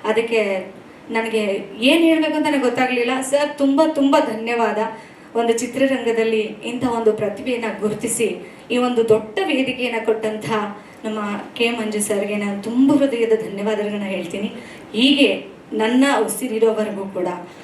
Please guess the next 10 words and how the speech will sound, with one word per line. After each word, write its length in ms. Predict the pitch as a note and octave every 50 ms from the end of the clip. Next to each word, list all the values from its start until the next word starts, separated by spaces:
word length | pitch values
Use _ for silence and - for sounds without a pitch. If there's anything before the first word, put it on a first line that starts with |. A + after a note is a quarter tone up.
| - - - -
ಅವರ 220 | A3 A#3 C4+ C#4 C4+ -
ಚಿತ್ರತಂಡದಲ್ಲಿ 880 | - A#3 A#3 - A#3+ A3 G#3+ - G#3+ G3+ G3 F#3+ F#3+ G3 F#3+ F#3+ F#3+ F#3 - - - - - - -
ಕೆಲಸ 320 | - - G#3+ A3+ A3 - D#4
ಮಾಡೋದಕ್ಕೆ 680 | D4+ C#4 B3 A3 G#3 G3+ G3 G3 G3+ G3 G3+ F#3+ - - -
ಅವಕಾಶವನ್ನ 720 | G3+ G#3 A3 - - D4 D4 C#4+ - B3 A3+ A3 A3 G#3+ G#3+
ನೀಡ್ಲಿ. 340 | G3+ G3+ G3+ G3+ G#3 A3 B3
ಹಾಗೆ 440 | B3 - - - B3 A#3+ B3 B3 A#3
ಹೊಸ 260 | A3 A3 G#3 G#3+ D#4 D#4+
ಹೊಸ 200 | D#4+ D4+ D4+ D#4+ D#4
ಪ್ರತಿಭೆಗಳನ್ನ 720 | D4+ - B3 A#3 - C#4 C#4 D4 C#4 C#4 C4 B3+ A#3+ B3